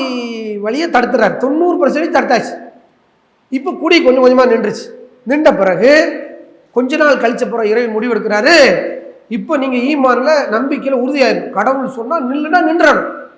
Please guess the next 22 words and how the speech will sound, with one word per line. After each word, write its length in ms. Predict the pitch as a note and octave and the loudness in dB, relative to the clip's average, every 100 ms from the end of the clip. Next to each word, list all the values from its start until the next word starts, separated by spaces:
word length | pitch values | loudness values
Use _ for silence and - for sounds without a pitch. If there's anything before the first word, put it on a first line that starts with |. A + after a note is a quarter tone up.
| - | -6
விடுட்டா 300 | D4+ E4+ F4+ | -2 0 4
விட்டுறணும்னு 440 | E4 B3+ D#4 C#4 G3+ | 4 2 -4 -4 -6
சொல்லி 140 | C4+ | -8
ஒரே 240 | D#4 B3 C#4+ | -4 2 2
வசனத்துல 420 | G#3+ A3 G3 G3+ | 2 -2 -6 -6
இருக்காரு, 420 | G3+ B3+ E4+ B3 - - - | -4 0 0 0 -8 -18 -12
"இன்னமல் 460 | A#3 A#3 G#3+ G3 F#3 | -8 -6 -2 -2 -2
ஹம்ரு 340 | F#3 G#3+ C#4 F4 - - - | -6 -4 -2 -2 -4 -10 -8
வல் 200 | G3+ G#3 | -4 -2
மைசிரு." 640 | G3 A3+ - B3+ A#3+ - | 0 -2 -4 -4 -4 -4
என்ன 220 | - B3 C#4+ | -6 -4 -2
சொல்றாரு 340 | A#3+ B3 A#3+ | 0 -2 -2
கடவுள்? 520 | A#3 A#3+ A3+ F3+ - - - | 0 0 0 -2 -4 -14 -14
மது, 480 | F#3 G#3 A#3+ E4 E4+ - - - - - | -4 -2 -2 -4 -4 -8 -16 -20 -20 0
போதை 280 | G#3+ C#4+ C#4+ | 6 6 6
தரக்கூடிய 400 | C4 B3+ B3 G#3+ | 4 2 0 0
எல்லா 320 | A#3+ B3+ - | 4 4 4
பொருட்களும், 380 | G#3 B3 C4 G3+ | -4 -4 -4 -4
வஸ்துக்களும், 480 | - A#3+ G3 D#4 - - F3 | -6 -6 -6 -6 -8 -16 -8
மதுவும், 380 | F#3+ A#3+ D#4 - - - _ - | -4 -4 -4 -8 -14 -20 _ -2
அதே 220 | A#3 C#4 | 6 6
மாதிரி 400 | B3+ B3 A#3+ | 6 2 0